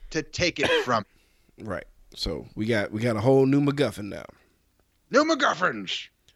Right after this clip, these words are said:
Speaker 2: There's a lot of MacGuffins in this movie. So Benny gets jacked up by Rick 'cause, uh, Benny runs into Rick and he's, he's throwing him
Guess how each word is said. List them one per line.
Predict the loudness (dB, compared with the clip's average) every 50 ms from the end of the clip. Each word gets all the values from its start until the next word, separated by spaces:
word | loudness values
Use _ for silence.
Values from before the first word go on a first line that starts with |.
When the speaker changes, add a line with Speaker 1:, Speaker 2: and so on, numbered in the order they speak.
| _ _ _ _ _ _ _ _ _ _
Speaker 2:
There's | 2 4
a | 4
lot | 6 6 4 2
of | 0
MacGuffins | -2 -2 -2 -4 -4
in | -6 -8
this | -10 -12
movie. | -12 -12 -14 -14 -20 _ _ _ -20 _ _ _
So | -14 -4 2 4 4 6 6 4 2 0 -6 -12 -14 -14 _ _ _ _ _ _ _ _ _ _ _ _ _ _ _ _ _ _ _ _
Benny | -8 -2 0 0 2 2 0 2
gets | 2 2 0 0
jacked | 0 0 2 2 2 -2 -2 -4
up | -4 -2 -2
by | -4 -6
Rick | -6 -6 -6 -6 -8 -10 -12
'cause, | -14 -12 -10 -8
uh, | -8 -8 -8 -6 -8 -8 -8
Benny | -2 -2 0 2 2
runs | 0 0 -2 -2
into | -4 -4 -4
Rick | -4 -6 -6 -6
and | -4 -2
he's, | 0 2 2 2 0 -4 -10 -12
he's | -8 -4 -4 -2 -2 -4 -8
throwing | -6 -6 -4 -4 -2 -4 -4 -6
him | -8 -8 -6 -6 -8 -10 -12